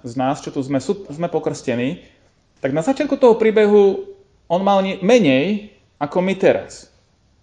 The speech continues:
ktorí sme pokrstení, lebo nebol pokrstený. Ale na konci toho príbehu prešlo pár minút, možno nejaká hodina, a mal to, čo má každý z nás, krst, ale mal ešte niečo navyše.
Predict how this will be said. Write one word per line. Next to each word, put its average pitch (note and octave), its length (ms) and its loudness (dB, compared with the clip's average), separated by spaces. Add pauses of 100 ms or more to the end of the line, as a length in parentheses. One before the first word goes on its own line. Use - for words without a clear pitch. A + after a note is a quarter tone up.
(680)
ktorí C3+ 240 -4
sme C#3+ 80 -2
pokrstení, B2 560 -4
lebo A2+ 160 -4
nebol A#3 320 0
pokrstený. D#3+ 560 -8 (880)
Ale B2+ 120 2
na - 120 -2
konci D4 240 0
toho A#3+ 240 4
príbehu G3 720 2 (560)
prešlo E3+ 400 2
pár E3 240 2
minút, F#3 240 0
možno C#3+ 240 0
nejaká C#3+ 320 0
hodina, D#3+ 560 -2 (1000)
a - 80 0
mal A3+ 240 2
to, G#3 80 0
čo - 160 -6
má E3+ 160 0
každý G#3+ 320 -4
z G3 80 -4
nás, D3 400 0
krst, D#3+ 400 0 (1700)
ale B2 160 -2
mal F3 160 2
ešte F3+ 240 -6
niečo F3+ 240 -6
navyše. F3 480 -2